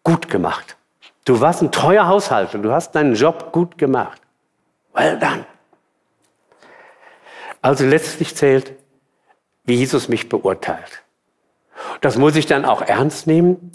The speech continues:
aber das kann mich dann auch frei machen, wenn andere mich schief angucken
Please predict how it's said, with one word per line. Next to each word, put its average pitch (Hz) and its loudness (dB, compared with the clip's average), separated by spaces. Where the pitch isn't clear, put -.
aber 123 -2
das 123 -2
kann 127 -2
mich 151 -2
dann 127 0
auch - -2
frei 127 2
machen, 147 2
wenn 131 2
andere 135 4
mich 123 0
schief 120 -4
angucken 95 -6